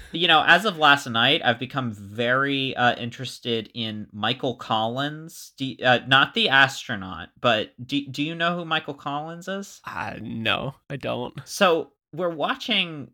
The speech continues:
Speaker 1: golf on the T V, you know, just, you know, it's just happening or whatever.
Speaker 2: Right.
Speaker 1: And,
Speaker 2: <laughs>
Speaker 1: um, suddenly this guy comes on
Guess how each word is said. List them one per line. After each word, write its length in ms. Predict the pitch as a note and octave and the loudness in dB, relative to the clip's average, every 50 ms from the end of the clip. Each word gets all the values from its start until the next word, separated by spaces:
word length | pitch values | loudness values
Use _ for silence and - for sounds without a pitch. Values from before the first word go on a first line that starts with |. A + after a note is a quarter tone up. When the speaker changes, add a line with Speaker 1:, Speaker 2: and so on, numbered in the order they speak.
| A2+ | -12
Speaker 1:
golf 680 | G#2+ - B2 C3 C3+ A2+ E2+ C2 - - - - - _ _ - | 0 4 6 6 6 6 2 0 -6 -14 -18 -20 -20 _ _ 0
on 240 | B2+ B2 A#2+ A#2+ A2+ | 0 0 0 0 -2
the 80 | A2+ | -8
T 280 | G#2+ - - - B2+ A#2 G#2 | -10 -8 -6 -4 -4 -4 -2
V, 180 | A#2 A#2 G2+ | -2 -4 -4
you 160 | F2 G2 A2 - | -2 0 0 0
know, 140 | G#2+ G#2 | 0 -2
just, 180 | G#2 G2 - - _ _ _ _ _ _ | -4 -8 -12 -18 _ _ _ _ _ _
you 100 | B2 B2 | -8 -6
know, 140 | G#2+ F#2+ E2+ | -6 -4 -4
it's 160 | A2+ B2 - | -6 -6 -6
just 180 | - A#2 - - | -8 -8 -6 0
happening 460 | - A2 A2 A2+ - A2 G#2 G#2 G2+ | 2 4 4 2 0 -4 -8 -8 -10
or 100 | G2 G2+ | -10 -10
whatever. 460 | G2 G2 F#2+ G2 F#2 F2+ F#2 F#2+ - _ _ _ C3+ | -10 -8 -8 -8 -8 -8 -8 -10 -10 _ _ _ -8
Speaker 2:
Right. 460 | C3 C3+ C#3+ D3 D3 C#3 B2+ A#2+ C3 C3+ | -4 0 2 4 6 6 8 8 6 6
Speaker 1:
And, 560 | C3+ C3 C3 B2+ B2+ B2+ B2 B2 A#2 - - _ _ _ _ - | 6 4 2 2 0 -2 -6 -8 -10 -12 -16 _ _ _ _ 0
Speaker 2:
<laughs> 160 | F3+ - - | 0 2 2
Speaker 1:
um, 560 | C3+ C#3 C#3 C3+ C3+ C3 C3 B2+ B2 A#2+ - _ - | 2 2 4 4 2 2 0 -4 -6 -10 -12 _ -14
suddenly 600 | - - - F#3 G3 C4+ D4+ D#4+ C4+ E3+ C#3+ C3 | -12 -2 2 4 4 4 4 0 -2 -2 -2 0
this 220 | A2+ C3 B2 - | 0 0 -2 -2
guy 320 | - - B2+ A#2 C3+ D#3 F3+ | 0 2 6 6 8 6 6
comes 400 | F3+ - - C#3 A#2+ A#2+ G#2+ - | 4 0 -6 -6 -6 -6 -6 -4
on 360 | A2 G#2+ G#2+ G#2 G2+ F#2 | -4 -2 -2 -2 -4 -6